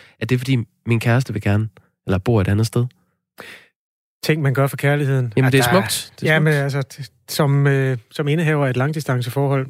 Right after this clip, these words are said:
Speaker 2: øh, mellem Aarhus og København, så vil jeg sige, der må også være langt fra Wolfsburg til,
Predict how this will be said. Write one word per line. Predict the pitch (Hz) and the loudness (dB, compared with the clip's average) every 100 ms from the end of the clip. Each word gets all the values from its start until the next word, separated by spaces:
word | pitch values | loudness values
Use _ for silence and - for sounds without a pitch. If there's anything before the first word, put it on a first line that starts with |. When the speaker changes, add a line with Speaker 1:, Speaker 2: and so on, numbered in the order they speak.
| 143 - | -12 -6
Speaker 2:
øh, | 156 123 | 0 2
mellem | 131 131 | 2 2
Aarhus | 127 139 | 0 0
og | 123 | -4
København, | 135 131 135 | -4 -2 -2
så | 123 | -2
vil | 135 | -4
jeg | 120 | -2
sige, | 139 139 131 _ - | 0 -2 -4 _ -6
der | 131 | -2
må | 120 123 | 0 0
også | 131 131 - | 2 0 0
være | 135 | 0
langt | 127 127 | 0 -2
fra | 139 | -2
Wolfsburg | 123 135 - 123 117 | 0 -2 -2 -4 -4
til, | - 143 123 120 | -4 -2 0 0